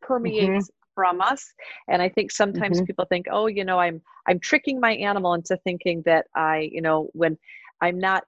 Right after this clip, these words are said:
Speaker 1: angry, frustrated, and sad in front of my animal." And, but your, our animals know anyway. So I think working to improve us,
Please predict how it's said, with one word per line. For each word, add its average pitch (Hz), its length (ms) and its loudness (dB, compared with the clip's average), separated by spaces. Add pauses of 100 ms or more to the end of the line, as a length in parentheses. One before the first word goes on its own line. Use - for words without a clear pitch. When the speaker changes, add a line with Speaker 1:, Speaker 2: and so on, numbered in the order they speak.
Speaker 1:
angry, 185 400 -2
frustrated, 170 680 0 (300)
and 170 160 2
sad 175 320 0
in 165 120 -8
front 196 320 2
of 185 100 -4
my 160 160 -2
animal." 151 600 0
And, 165 360 0
but 180 220 0
your, 202 280 0
our 202 180 2
animals 202 400 -6
know 185 360 0
anyway. 170 340 2
So - 140 -2
I 185 60 2
think 190 200 -4
working 226 500 -2 (100)
to 202 120 2
improve 180 680 -2 (1500)
us, 269 320 -2